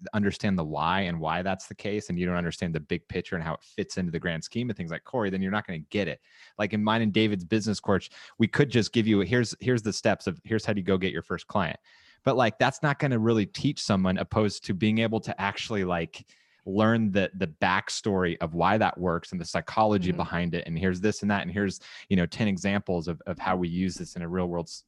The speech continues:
Speaker 1: scenario. Then it starts to click, opposed to just, "Here's a couple of steps." And so, like, I think that's a big thing, is the why and the story,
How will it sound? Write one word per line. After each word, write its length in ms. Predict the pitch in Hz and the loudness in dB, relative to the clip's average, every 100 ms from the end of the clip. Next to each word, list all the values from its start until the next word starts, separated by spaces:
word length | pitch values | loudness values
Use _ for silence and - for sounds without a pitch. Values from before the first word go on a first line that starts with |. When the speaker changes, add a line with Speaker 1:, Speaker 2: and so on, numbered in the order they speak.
| 98 | -12
Speaker 1:
scenario. 520 | - 101 113 90 82 - - _ | -4 0 2 2 0 -8 -20 _
Then 220 | 107 117 160 | -2 2 4
it 140 | 120 | 4
starts 240 | - 110 | 2 2
to 100 | - | 0
click, 540 | - - - 117 87 - | -8 -4 0 2 2 -2
opposed 400 | 107 - 110 - | -6 2 2 2
to 60 | 98 | -2
just, 420 | 104 92 - - _ _ _ _ | 0 0 -2 -12 _ _ _ _
"Here's 220 | - 110 92 | -2 -2 0
a 40 | |
couple 300 | - 95 85 | -4 -6 -6
of 80 | 80 | -8
steps." 720 | - - - - - - - _ - | -8 -6 -6 -8 -16 -18 -20 _ -6
And 200 | 98 87 | -4 -4
so, 280 | - 92 | 0 0
like, 220 | 82 85 92 | 2 0 0
I 60 | |
think 140 | 101 117 | 0 2
that's 240 | 110 - | 2 2
a 20 | |
big 220 | 98 98 | -2 -2
thing, 200 | - 98 | -2 -2
is 140 | 90 78 | -2 -4
the 120 | 80 | -6
why 320 | 78 82 98 | 0 2 2
and 120 | 104 | 0
the 60 | 85 | -4
story, 680 | - - 101 95 87 78 76 | -8 -6 -2 0 -2 -4 -10